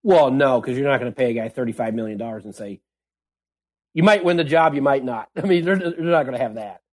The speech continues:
you know? So, and there's nobody, if you draft a guy this year, next year, it's not, he's not gonna come in and take his job. I mean, you, there's no way in heck you're gonna pay a guy,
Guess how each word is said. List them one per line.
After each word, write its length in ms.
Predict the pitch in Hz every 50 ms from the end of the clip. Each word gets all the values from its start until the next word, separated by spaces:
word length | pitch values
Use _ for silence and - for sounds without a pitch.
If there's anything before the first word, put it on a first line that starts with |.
| _ _ _ _ _ _
you 120 | - 135 127
know? 320 | 127 120 117 113 113 - -
So, 300 | - 143 135 123 123 127
and 160 | - 147 143
there's 180 | 147 139 131 131
nobody, 500 | 160 151 139 143 135 127 127 120 110 - _ _ _ _ _ _ _ _ _ _ _ _ _ _ _ _
if 300 | _ _ - 147 131 120
you 100 | 139 135
draft 260 | 120 147 143 131 117
a 60 | 135
guy 220 | 120 131 123 117 113
this 240 | 110 123 123 117 -
year, 140 | 127 113
next 260 | 107 113 110 - - -
year, 240 | 113 113 113 107 - _
it's 160 | _ - - -
not, 360 | 131 135 127 123 120 - _ _ _ _ _ _ _ _ _ _
he's 160 | - 123 117
not 140 | 131 127 110
gonna 140 | 127 113 104
come 220 | - 123 110 104
in 80 | 98 95
and 100 | 92 -
take 160 | - 104 87
his 140 | 90 90 90
job. 340 | 87 - 104 98 92 90 90
I 40 | 98
mean, 140 | 98 101 104
you, 60 | 101 - _
there's 160 | 110 104 98
no 480 | 113 113 113 117 135 131 123 120 110 113 - _ _ _
way 300 | 110 113 113 107 104 98
in 80 | 92
heck 240 | 87 - 113 101 - _
you're 120 | 101 95
gonna 120 | 101 98 92
pay 160 | - 104 98
a 40 | 92
guy, 320 | 92 98 95 98 98 98